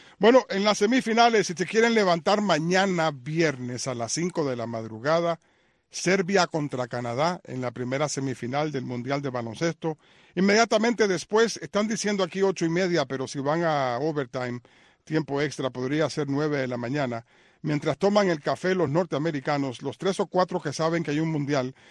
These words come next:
pueden ver la otra semifinal entre Estados Unidos y Alemania. Los dos ganadores aquí avanzarían a la final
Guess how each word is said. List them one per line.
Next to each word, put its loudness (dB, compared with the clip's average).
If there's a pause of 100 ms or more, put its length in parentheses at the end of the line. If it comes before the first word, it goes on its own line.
(140)
pueden 2
ver 2
la 4
otra 0
semifinal -2
entre -6
Estados -2
Unidos -2
y -4
Alemania. 2 (460)
Los -6
dos 2
ganadores 2
aquí -4
avanzarían -4
a -6
la -4
final -6